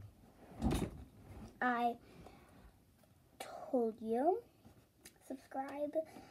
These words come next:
Um, but on my other account, it is called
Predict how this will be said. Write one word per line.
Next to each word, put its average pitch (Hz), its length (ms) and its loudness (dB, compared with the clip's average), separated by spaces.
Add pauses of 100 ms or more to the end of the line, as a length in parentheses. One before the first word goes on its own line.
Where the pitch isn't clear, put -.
(340)
Um, 254 360 6 (420)
but 254 480 2 (340)
on 262 160 0
my 247 80 -2 (140)
other 233 200 -6 (180)
account, - 440 -10
it - 540 -10
is 294 160 -6 (200)
called - 1080 4